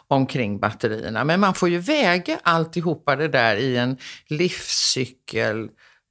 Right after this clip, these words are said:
i, i, i ett livscykelperspektiv. Alltså hur produceras det, hur konsumeras det, hur tas det om hand? Och så får man försöka ha så,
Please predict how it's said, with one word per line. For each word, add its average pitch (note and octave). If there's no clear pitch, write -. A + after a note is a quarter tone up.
i, C#3
i, C#3
i D3+
ett D#3
livscykelperspektiv. C#3+
Alltså D#3
hur F3+
produceras D#3
det, C#3+
hur D3
konsumeras C3+
det, C3
hur C3
tas G#2+
det A2+
om G#2
hand? A#2+
Och C#3+
så D#3+
får E3
man C#3+
försöka D3+
ha B2
så, A#2+